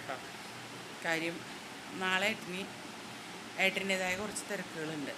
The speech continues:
അപ്പോൾ, എന്താ പറയുക, ഉം, സൺഡേ ഔട്ടിംഗ് പറഞ്ഞിട്ടുള്ളതാണ്. അപ്പോൾ സൺഡേ പോകാൻ പറ്റില്ല, അതിന് പകരം ഇന്ന് just സാറ്റർഡേ പു-, പുറത്ത് പോകാമെന്ന് ഓർത്തു. പിന്നെ, ഉം,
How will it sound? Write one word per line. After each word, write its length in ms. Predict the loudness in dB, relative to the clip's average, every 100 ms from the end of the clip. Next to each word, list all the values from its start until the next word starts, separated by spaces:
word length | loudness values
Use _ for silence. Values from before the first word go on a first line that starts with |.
| -6 -8 -8 -8 -8 -8 -8 -8 -6 -4
അപ്പോൾ, 340 | -4 -2 0 0 0 0 0 0
എന്താ 160 | 0 -2
പറയുക, 360 | 0 -2 -4 -8 -8 -6
ഉം, 300 | -4 -2 -4 -4 -8 -8 -8 -8 -8 -8 -8 -8 -6 -4 0
സൺഡേ 340 | 0 2 2 2 0 -2
ഔട്ടിംഗ് 320 | -2 -4 -6 -2
പറഞ്ഞിട്ടുള്ളതാണ്. 640 | 0 0 0 -2 0 -2 -4
അപ്പോൾ 180 | -2 -2 -2 -6 -4
സൺഡേ 280 | -2 0 0 0
പോകാൻ 200 | 2 2
പറ്റില്ല, 360 | 0 -2 -4 -4 -2
അതിന് 220 | 0 0 2
പകരം 260 | 2 0 -4 -8 -6 -6 -6 -4
ഇന്ന് 160 | 0 0 2
just 220 | 0 0 2
സാറ്റർഡേ 460 | 4 4 4 2 2 0
പു-, 120 | -4 0
പുറത്ത് 280 | 0 0 0 0
പോകാമെന്ന് 300 | 2 0 -2
ഓർത്തു. 240 | -4 -6 -6 -8 -8 -8 -8 -8 -2
പിന്നെ, 320 | -2 2 2 2 -2 -6
ഉം, 160 | -6 -4